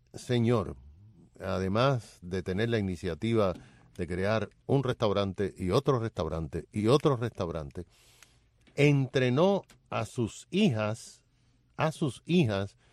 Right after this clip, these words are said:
para que sus hijas sean las encargadas de todos estos, oh, restaurantes. Y esto es una de las cosas que hace a la familia Villariño,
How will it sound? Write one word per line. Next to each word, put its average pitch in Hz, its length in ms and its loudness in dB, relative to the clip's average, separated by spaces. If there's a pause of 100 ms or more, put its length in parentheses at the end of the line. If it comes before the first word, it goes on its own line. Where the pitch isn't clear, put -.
(360)
para 107 220 0
que 113 140 0
sus 101 400 -4
hijas 147 460 4
sean 98 600 -2 (580)
las 107 280 -2
encargadas 117 920 2
de 98 320 -6
todos 120 400 0
estos, 123 480 -6
oh, 87 140 -4
restaurantes. 104 720 -2 (460)
Y 135 160 4
esto 185 280 6
es 190 160 4
una 165 280 4
de 143 100 6
las 123 120 2
cosas 160 360 0
que 110 180 0
hace 139 300 2
a 131 60 6
la 113 120 4
familia 127 480 2
Villariño, 107 760 2